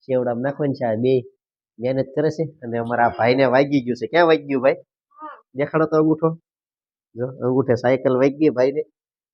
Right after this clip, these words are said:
કાંઈક ખોલ-, ખોલતો હશે, હવે વાગી ગયું છે. અને અહીંયા તો જો શેવડો છે, હશે કમ્પ્લીટ થવા. જો બનાવી નાખ્યો ને આ વસ્તુ આપણે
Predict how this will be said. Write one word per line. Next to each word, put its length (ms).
કાંઈક 140
ખોલ-, 460
ખોલતો 360
હશે, 260
હવે 220
વાગી 240
ગયું 120
છે. 140
અને 140
અહીંયા 300
તો 140
જો 140
શેવડો 420
છે, 180
હશે 280
કમ્પ્લીટ 380
થવા. 340
જો 100
બનાવી 280
નાખ્યો 280
ને 80
આ 100
વસ્તુ 340
આપણે 240